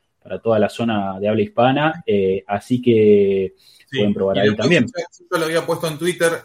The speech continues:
Speaker 2: el partido contra el Barcelona, que va a ser el último, ese partido lo da Star Plus.
Speaker 1: Ese le da Star Plus, ¿no?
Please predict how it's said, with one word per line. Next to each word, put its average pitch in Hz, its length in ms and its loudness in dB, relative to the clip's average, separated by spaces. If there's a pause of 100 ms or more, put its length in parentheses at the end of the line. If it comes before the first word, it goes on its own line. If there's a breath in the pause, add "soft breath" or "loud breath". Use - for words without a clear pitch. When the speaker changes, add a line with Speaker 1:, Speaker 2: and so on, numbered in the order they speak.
Speaker 2:
el 117 440 -4
partido 139 360 0
contra 131 260 -2
el 120 80 0
Barcelona, 127 640 -2
que 113 60 -6
va 120 120 0
a - 20 -4
ser 120 180 -4
el 127 160 -2
último, 131 720 -2
ese 156 220 -6
partido 147 320 0
lo 131 120 0
da 135 120 2
Star 127 400 -2
Plus. 120 280 -6
Speaker 1:
Ese 131 200 0
le 123 80 6
da 120 60 8
Star 113 200 0
Plus, 98 160 -4
¿no? 180 320 -2